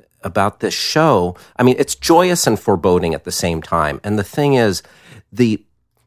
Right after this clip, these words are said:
one of the things it does so well, because we go into this and, you know, oh, the, uh, the aids crisis is just nightmarish, and, uh, it took so many lives, and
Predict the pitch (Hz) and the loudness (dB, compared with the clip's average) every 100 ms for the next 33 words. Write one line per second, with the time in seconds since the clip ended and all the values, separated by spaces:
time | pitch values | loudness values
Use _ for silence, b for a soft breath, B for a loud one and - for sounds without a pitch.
0 | _ 113 160 165 - 131 110 95 110 101 | _ 0 2 0 2 0 0 0 0 0
1 | - - 110 95 82 87 - - _ _ | -2 0 2 2 2 0 0 -6 _ _
2 | _ _ _ _ _ _ _ _ _ - | _ _ _ _ _ _ _ _ _ -4
3 | - 104 117 131 120 101 95 82 - 87 | 0 2 2 2 4 2 0 -4 -2 -2
4 | 87 85 78 - 131 107 - 92 _ _ | 0 0 -2 -4 0 0 -2 -12 _ _
5 | - - - 98 82 78 87 104 117 117 | -12 -8 -4 -2 -2 -4 -6 -2 -2 -2
6 | - 92 82 - 80 - - 101 92 87 | -4 -2 -2 -4 -10 -10 -8 -4 -4 -6
7 | - 101 - - _ 98 92 104 147 - | -4 -4 -4 -12 _ -2 0 2 0 -4
8 | 78 69 90 120 - b b b - 90 | -4 -2 -2 -4 -14 b b b -4 -2
9 | 87 85 85 - - 92 - 87 _ - | -2 -2 -4 -8 -10 -8 -8 -12 _ -8
10 | 107 - - 110 135 120 73 65 62 78 | -6 -6 -2 0 2 0 0 0 0 -4
11 | 90 - 90 85 85 | -10 -10 -6 -4 -4